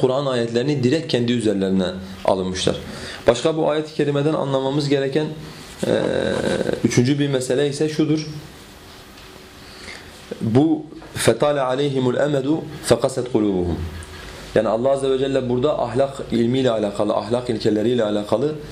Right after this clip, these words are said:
Müslümana çok güzel bir şey öğretiyor. O da nedir? Allah Azze ve Celle diyor ki ne olursa olsun bir şeyin başıyla ortasıyla sonu bir olmaz. Bir şeyin başıyla ortasıyla sonu bir olmaz. Yani siz bir şey yaptığınız zaman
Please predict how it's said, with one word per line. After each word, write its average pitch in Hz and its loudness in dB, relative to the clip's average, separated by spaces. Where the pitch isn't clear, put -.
Müslümana 120 2
çok 147 -2
güzel 123 2
bir 110 -2
şey 113 2
öğretiyor. 92 2
O 120 2
da 135 0
nedir? 151 -2
Allah 127 4
Azze 139 0
ve 139 0
Celle 147 2
diyor 165 4
ki 127 2
ne 160 4
olursa 147 0
olsun 123 0
bir 123 2
şeyin 135 2
başıyla 131 2
ortasıyla 117 2
sonu 131 0
bir 123 4
olmaz. 95 -2
Bir 104 4
şeyin 120 2
başıyla 127 0
ortasıyla 117 2
sonu 127 -2
bir 117 4
olmaz. 98 0
Yani 160 2
siz 156 0
bir 143 0
şey 170 2
yaptığınız 151 0
zaman 127 0